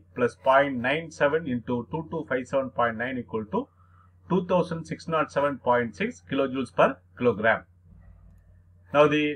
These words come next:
velocity of the steam at the exit, so V two equal to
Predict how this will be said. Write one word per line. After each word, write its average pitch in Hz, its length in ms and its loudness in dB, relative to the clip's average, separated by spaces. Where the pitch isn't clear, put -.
velocity 196 400 6
of 185 140 4
the 151 80 -6
steam 175 240 -4
at 131 160 0
the 120 120 -2
exit, 131 440 0
so 135 420 0
V 165 220 0
two 180 120 2
equal 156 320 2
to 240 280 -2